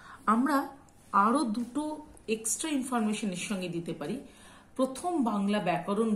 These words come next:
বইটি হচ্ছে ন্যাথনিয়েল ব্রাসি হ্যালিহেডের, যেটা সেভেন্টিন সেভেন্টি এইটে হুগলির থেকে প্রকাশিত হয়েছিল। আর পৃথিবীতে মোট ভাষা হলো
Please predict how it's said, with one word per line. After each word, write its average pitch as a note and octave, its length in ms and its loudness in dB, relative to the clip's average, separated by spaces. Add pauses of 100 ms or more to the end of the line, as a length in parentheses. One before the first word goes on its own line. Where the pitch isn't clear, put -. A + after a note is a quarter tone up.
বইটি F3 380 -2
হচ্ছে F3+ 240 -8 (480)
ন্যাথনিয়েল C4 640 2 (120)
ব্রাসি G3 360 2 (120)
হ্যালিহেডের, F#3 560 -4 (480)
যেটা A3+ 280 0 (580)
সেভেন্টিন B3 560 2 (100)
সেভেন্টি G3 280 0 (160)
এইটে C4+ 320 2 (520)
হুগলির C#4 480 2 (100)
থেকে A3+ 240 0 (200)
প্রকাশিত G3 440 -4 (100)
হয়েছিল। E3 380 -4 (880)
আর D#3 160 -4 (120)
পৃথিবীতে E4+ 520 0 (180)
মোট C4+ 180 2 (140)
ভাষা A3+ 300 -4 (100)
হলো G3+ 200 2